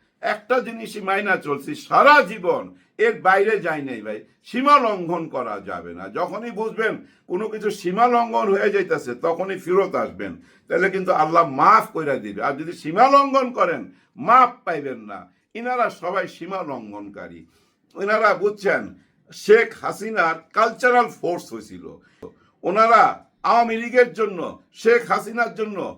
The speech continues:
জীবন দিতে রাজি হয়ে গেছিল। কিন্তু সেই শেখ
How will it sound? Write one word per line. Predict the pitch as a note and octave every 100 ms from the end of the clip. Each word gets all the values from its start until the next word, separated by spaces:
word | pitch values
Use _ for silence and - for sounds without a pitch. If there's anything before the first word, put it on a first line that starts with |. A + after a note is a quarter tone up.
| _ _ G#2
জীবন | E3 D#4 F4+ F4+ D4+
দিতে | C4 A#3 G3
রাজি | F3+ D#3+ C#3
হয়ে | A#2+ A2+
গেছিল। | G2+ F2+ _ E2 E2 _ _ _
কিন্তু | A3+ A3+ G3 D3+ -
সেই | G3+ B3+ A#3 -
শেখ | A3+